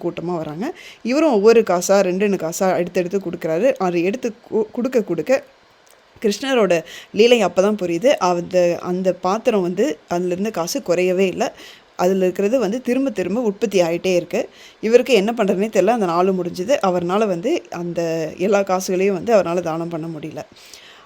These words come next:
அடுத்த நாள் அதே பாத்திரத்தை, அதை வந்து கிருஷ்ணர்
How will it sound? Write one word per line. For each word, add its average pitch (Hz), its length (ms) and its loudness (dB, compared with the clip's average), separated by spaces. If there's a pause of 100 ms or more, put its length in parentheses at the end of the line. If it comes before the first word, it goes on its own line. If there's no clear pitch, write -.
(120)
அடுத்த 311 360 2
நாள் 226 260 4
அதே 196 400 6
பாத்திரத்தை, 185 680 0
அதை 170 300 0
வந்து 170 420 -2 (260)
கிருஷ்ணர் 190 460 -2